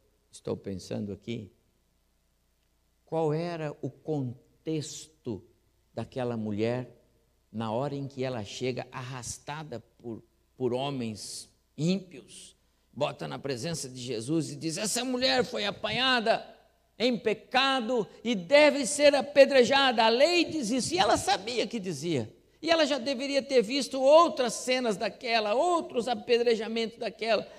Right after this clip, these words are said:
Para ela, aquela era aquele era o último momento dos momentos da sua vida, porque ela não podia imaginar que Jesus iria conseguir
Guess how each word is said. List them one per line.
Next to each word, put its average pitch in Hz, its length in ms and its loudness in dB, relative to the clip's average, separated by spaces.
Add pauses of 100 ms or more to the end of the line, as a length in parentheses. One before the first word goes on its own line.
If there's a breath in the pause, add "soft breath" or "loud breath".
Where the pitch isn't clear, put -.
(200 loud breath)
Para 269 180 0
ela, 285 260 2
aquela 269 440 0
era 254 360 2 (880)
aquele 262 420 0
era 254 160 4
o 254 60 2
último 339 460 0
momento 277 480 2
dos 226 180 -4
momentos 247 460 0
da 208 160 0
sua 220 240 -4
vida, 160 420 -2 (400)
porque 196 260 -8
ela 233 260 0
não 226 360 -4
podia 202 260 -4
imaginar 190 480 -4
que 175 120 -8
Jesus 151 460 -4
iria 143 440 -2 (800)
conseguir 123 840 -4